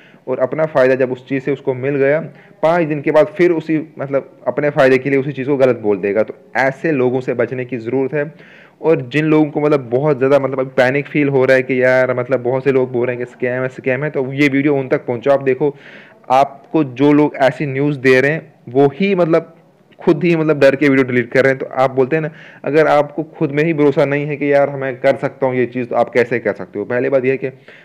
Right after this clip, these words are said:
खुद आप positive रहो यार, मतलब अपने अंदर विश्वास रखो,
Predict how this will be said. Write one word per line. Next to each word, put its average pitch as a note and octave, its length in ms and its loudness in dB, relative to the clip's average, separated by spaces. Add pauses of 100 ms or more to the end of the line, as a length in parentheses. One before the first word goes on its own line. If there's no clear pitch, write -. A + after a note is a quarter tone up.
(140)
खुद F3 200 -2
आप D#3 160 0
positive C#3 400 0
रहो C3+ 180 0
यार, B2+ 180 0
मतलब C#3 280 -10
अपने C#3+ 240 -2
अंदर C#3 260 -4
विश्वास B2 400 0
रखो, G#2+ 440 -8